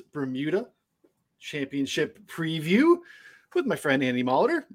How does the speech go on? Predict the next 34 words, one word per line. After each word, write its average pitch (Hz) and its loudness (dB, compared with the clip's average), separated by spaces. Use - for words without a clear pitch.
Uh, 156 0
we 175 6
got 208 6
some 202 -2
golf 262 6
to 220 -8
talk 156 0
about 143 0
this 127 0
week, 139 -4
man. 143 0
I'm, 143 -4
uh, 135 -4
fired 294 2
up 214 2
for 156 -6
this 151 -4
field, 247 6
for 202 -8
this 175 0
event. 160 4
It's - -12
just - -10
gonna 202 4
be, 156 -2
uh, 156 -2
just 151 -12
absolutely 165 0
riveting 143 0
stuff. - -6
Uh, 131 -6
how 131 -4
we 139 0
doing? 123 -6